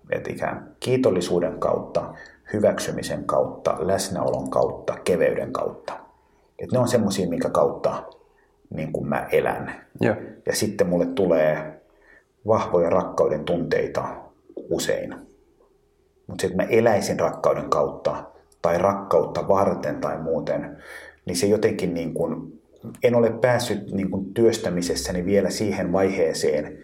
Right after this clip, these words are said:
Speaker 1: että se lause tuntuisi omalta. Se ei tarkoita, etteikö se voi tuntua jostain muusta omalta.
Speaker 2: Mm, mm.
Speaker 1: Mut se esimerkiksi mä sanon, että
Speaker 2: Ja sehän tuntuu tosi suurelliselta vähän silleen, että, että, että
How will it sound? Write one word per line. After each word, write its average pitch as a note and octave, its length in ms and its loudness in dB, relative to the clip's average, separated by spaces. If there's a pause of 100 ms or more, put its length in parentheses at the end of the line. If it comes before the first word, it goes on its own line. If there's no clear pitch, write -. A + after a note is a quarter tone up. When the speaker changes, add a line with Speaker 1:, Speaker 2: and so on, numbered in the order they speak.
(280)
Speaker 1:
että F2 300 -2
se F#2 120 0
lause F2+ 360 4
tuntuisi D2+ 560 -4
omalta. D2+ 400 0 (680)
Se G#2 80 2
ei G2 60 4
tarkoita, G2+ 420 4
etteikö E2 320 -2
se F2+ 120 -4
voi F2 120 4
tuntua F2 360 2
jostain F2+ 340 2
muusta F#2+ 340 2
omalta. - 280 0 (100)
Speaker 2:
Mm, A#2 340 -2
mm. A2 200 -2 (600)
Speaker 1:
Mut F2+ 260 -4
se A#2 160 4
esimerkiksi G2+ 300 0
mä F2+ 60 -2
sanon, F2+ 260 0
että E2+ 280 -2 (840)
Speaker 2:
Ja - 80 2
sehän G2+ 160 2
tuntuu G2+ 240 4
tosi F2 240 2
suurelliselta D#2 640 2
vähän - 140 -2
silleen, - 240 -4
että, F2 120 -4 (280)
että, - 200 -16 (140)
että - 40 -8